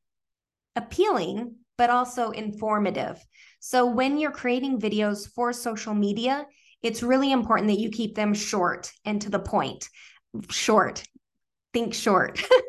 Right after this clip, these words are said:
<laughs> As people are often, again, scrolling quickly through the feed, they will not stop to watch something that is very long. So you want it to be very short and engaging.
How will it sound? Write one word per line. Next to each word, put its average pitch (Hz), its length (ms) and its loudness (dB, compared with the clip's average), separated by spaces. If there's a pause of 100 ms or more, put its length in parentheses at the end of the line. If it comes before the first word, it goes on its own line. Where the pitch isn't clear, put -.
(180)
<laughs> - 440 -6
As 233 220 0
people 302 280 4
are 269 220 4
often, 226 560 2
again, 208 540 -2
scrolling 220 600 0
quickly 240 440 -2
through 220 240 -2
the 254 100 0
feed, 196 520 0 (340)
they 208 220 2
will 208 260 0
not 220 340 0
stop - 560 -2
to 220 140 -8
watch 208 280 -2
something 214 480 -4
that 214 140 0
is 208 140 -4
very 202 280 -2
long. 202 600 0 (260)
So - 140 0
you 233 260 2
want 247 240 6
it 262 160 -2
to 247 100 -4
be 214 180 -2
very 214 360 0
short 220 540 -4
and 214 100 0
engaging. 208 800 0